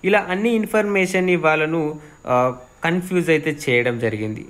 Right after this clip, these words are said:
వీళ్ళు అన్నీ ట్రై చేయగా వాళ్ళకు ఎలాంటి క్లూ అయితే దొరకలేదు. So, మళ్ళీ వాటిని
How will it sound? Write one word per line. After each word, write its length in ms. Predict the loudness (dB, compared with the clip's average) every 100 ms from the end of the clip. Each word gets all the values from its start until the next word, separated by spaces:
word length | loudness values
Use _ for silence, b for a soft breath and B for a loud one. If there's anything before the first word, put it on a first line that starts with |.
| -8
వీళ్ళు 400 | -2 0 0 0
అన్నీ 340 | 0 2 2 2
ట్రై 240 | 2 0
చేయగా 720 | 2 0 2 2 2 -2 -4
వాళ్ళకు 380 | -2 -2 -2 -6
ఎలాంటి 460 | -2 0 0 -2 -6
క్లూ 220 | -4 -2
అయితే 280 | -2 -2 -6
దొరకలేదు. 600 | -6 -6 -6 -8 -10 -14 B B B -4
So, 80 | -2
మళ్ళీ 440 | 2 0 2 2
వాటిని 680 | 4 2 0 0 0 0 -2